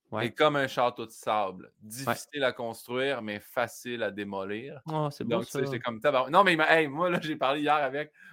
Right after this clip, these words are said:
Speaker 2: pendant une heure quarante-cinq. J'ai, je te dis, je vais aller le réécouter plein de fois. Il y a tel-, il m'a sorti des lignes, mon gars. C-,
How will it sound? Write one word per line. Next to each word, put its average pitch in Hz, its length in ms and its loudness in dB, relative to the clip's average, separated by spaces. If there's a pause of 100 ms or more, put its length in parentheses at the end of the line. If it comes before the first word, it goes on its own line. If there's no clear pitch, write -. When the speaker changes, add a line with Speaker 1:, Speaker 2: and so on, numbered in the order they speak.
Speaker 2:
pendant 131 400 2 (340)
une 131 160 -2
heure 147 220 6
quarante-cinq. 135 680 2
J'ai, 113 400 -10 (120)
je - 100 -20
te 123 140 0
dis, 139 260 -4
je 113 80 -10
vais 127 60 6
aller 123 160 6
le 131 80 0
réécouter 135 320 -2
plein 147 200 -2
de 123 60 -10
fois. 190 200 2
Il 160 40 -8
y 147 60 2
a 131 60 4
tel-, 160 320 0
il 143 100 -6
m'a 143 100 4
sorti 147 300 -4
des 170 160 4
lignes, 196 240 -2
mon 147 180 -4
gars. 196 240 -2
C-, - 140 -18